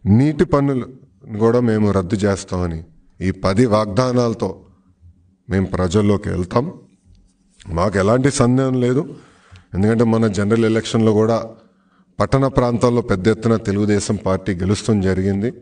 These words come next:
ఈ పది వాగ్దానాలతో మేము ప్రజల్లోకి వెళ్ళి ప్రజల్లో చైతన్యం తీసుకొస్తాం. ప్రజలందరినీ ఒకటి ఆలోచించమంటున్నాను.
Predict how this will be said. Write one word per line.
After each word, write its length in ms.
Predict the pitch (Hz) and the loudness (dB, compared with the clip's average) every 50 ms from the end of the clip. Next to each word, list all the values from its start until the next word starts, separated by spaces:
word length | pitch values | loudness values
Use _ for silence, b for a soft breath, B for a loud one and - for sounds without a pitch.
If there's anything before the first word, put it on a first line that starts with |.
| - _ _ - - b b b b b b b b b b b b b - - - | -20 _ _ -20 -20 b b b b b b b b b b b b b -14 -4 0
ఈ 140 | 98 113 120 | 2 2 2
పది 300 | 117 117 117 113 123 131 | 2 0 2 2 2 2
వాగ్దానాలతో 1120 | 117 117 117 117 120 127 117 117 139 139 143 143 143 139 131 - 127 110 - - - - - - | 4 2 2 2 2 0 0 0 0 0 0 -2 -2 -4 -2 -2 -2 -2 -2 -6 -10 -18 -12 -4
మేము 140 | 104 101 101 | -2 -2 0
ప్రజల్లోకి 560 | 95 - - 92 90 85 117 117 120 120 113 | 2 2 2 2 2 2 2 2 2 0 -2
వెళ్ళి 340 | - 110 104 113 139 151 - - b b b b b b b b b b b b - - | -2 -4 -2 -2 -4 -6 -8 -20 b b b b b b b b b b b b -10 -4
ప్రజల్లో 380 | 85 101 95 110 117 120 117 110 - - | -2 0 2 2 2 2 0 0 0 0
చైతన్యం 400 | 202 196 - 117 110 110 104 101 | 0 2 2 0 0 2 0 0
తీసుకొస్తాం. 680 | 92 196 190 - - - 95 - - - 92 101 139 147 - - _ _ _ - - _ _ _ _ _ _ _ - - | 0 -2 -4 -4 -4 -4 -4 -4 -4 -6 -6 -6 -6 -8 -14 -20 _ _ _ -20 -20 _ _ _ _ _ _ _ -4 0
ప్రజలందరినీ 580 | 110 120 120 156 160 165 165 165 175 170 170 | 0 2 2 2 2 2 0 0 0 0 0
ఒకటి 160 | 151 139 110 | 0 0 0
ఆలోచించమంటున్నాను. 960 | 123 113 113 127 131 120 104 107 - 110 101 101 92 87 - 101 98 101 117 | 0 0 2 0 0 0 -2 -4 -2 -2 -2 -2 -2 -2 -4 -6 -6 -8 -8